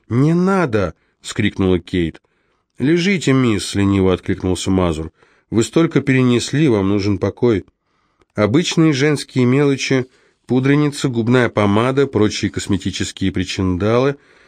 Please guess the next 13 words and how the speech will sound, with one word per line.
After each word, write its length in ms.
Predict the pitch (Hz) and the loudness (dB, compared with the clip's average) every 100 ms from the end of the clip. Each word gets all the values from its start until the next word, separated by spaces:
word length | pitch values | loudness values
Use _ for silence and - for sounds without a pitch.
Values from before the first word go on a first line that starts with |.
| _ _ | _ _
приличная 600 | - 120 165 180 - 120 | -2 0 0 -2 2 2
пачечка 560 | 104 156 - 113 - 127 | 2 -2 -2 -6 -4 -4
здешних 560 | 104 107 139 - 113 92 | -4 -2 -2 0 0 -2
денег, 680 | 95 110 123 131 - - - | -2 2 2 0 -6 -18 -6
перехваченная 840 | 127 127 - 123 113 117 120 117 | -2 -2 0 0 0 0 2 2
резинкой, 720 | 117 110 120 117 107 117 113 _ _ _ _ _ | 0 -2 0 0 0 0 -2 _ _ _ _ _
пачка 340 | 147 156 - | -2 -2 -2
сигарет, 720 | 107 - 98 107 101 101 143 131 | -4 -4 -2 0 0 2 0 0
зажигалка, 840 | 107 95 92 90 107 147 147 - | -2 0 -2 0 2 2 0 0
упаковка 840 | 139 127 95 87 - 104 104 - 92 | 0 0 -2 -2 0 0 0 -2 -2
освежающих 680 | - 92 92 90 - 87 | -2 -2 0 -2 -2 -6
рот 220 | 92 90 - | -2 -2 0
постилок 680 | 92 90 - 170 175 165 | -2 -2 -4 -2 0 -2